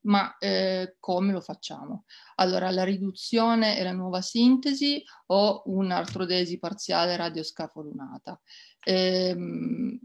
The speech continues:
n-, abbiamo optato per una, per la riduzione, eh, perché comunque lo studio tac abbiamo visto che la superficie articolare, ehm, non era completamente rovinata, più del settantacinque per cento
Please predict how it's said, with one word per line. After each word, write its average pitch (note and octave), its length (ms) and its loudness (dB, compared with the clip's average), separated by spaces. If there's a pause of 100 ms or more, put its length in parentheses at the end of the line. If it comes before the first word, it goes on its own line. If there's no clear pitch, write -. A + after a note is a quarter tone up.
n-, G#3 280 2
abbiamo G3 340 2
optato F#3+ 520 -2
per F3 160 -2
una, E3+ 800 -8 (120)
per - 140 -12
la D#3+ 100 -8
riduzione, F#3+ 960 0 (300)
eh, D#3+ 920 -4 (100)
perché F#3+ 580 2
comunque F#3+ 440 0
lo D#3 80 -2
studio E3+ 280 -4
tac G3+ 260 0
abbiamo E3 260 -8
visto F#3 260 -8
che F#3 100 -8
la D#3 80 -6
superficie - 580 -10
articolare, F#3 760 -2 (300)
ehm, D#3+ 880 -2
non F3 220 -6
era F#3+ 260 2
completamente E3 840 -8
rovinata, F3 540 0
più - 120 -8
del F3 120 -4
settantacinque E3+ 760 -12
per E3 160 -12
cento F3+ 540 -6